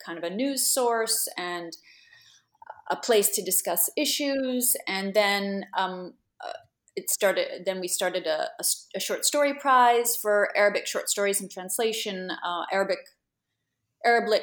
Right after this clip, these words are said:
Quarterly, which is a, a journal affiliated with it, um, Arab Kidlit Now, <laughs> which is a, um,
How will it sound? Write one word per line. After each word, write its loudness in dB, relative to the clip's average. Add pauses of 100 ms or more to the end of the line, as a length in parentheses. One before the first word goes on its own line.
(120)
Quarterly, 4
which -2
is -4
a, -4 (100)
a -8
journal -2
affiliated -2
with -4
it, -2 (320)
um, -4
Arab 4
Kidlit -2
Now, 4 (100)
<laughs> -10
which 4
is -2
a, -2 (600)
um, -2